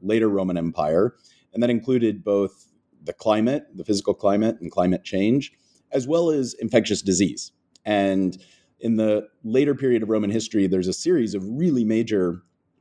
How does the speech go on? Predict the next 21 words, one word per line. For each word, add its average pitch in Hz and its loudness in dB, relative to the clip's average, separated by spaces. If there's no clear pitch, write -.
pandemics. 95 0
And 113 0
I 107 4
simply 147 0
got 123 0
obsessed - 0
with 95 0
the 98 2
history 101 0
of 92 -8
infectious 95 -2
disease. 90 -2
And 101 0
I 110 -2
wanted 131 2
to 127 0
know 120 2
more 110 -2
about 107 0
how 107 0
the, 92 0